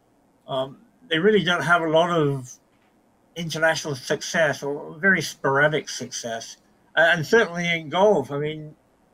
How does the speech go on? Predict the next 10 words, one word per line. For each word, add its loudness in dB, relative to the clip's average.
you -2
know, 0
we've 2
had, 2
uh, 6
Ai 2
Miyazato 2
and, -12
uh, -2
uh, -8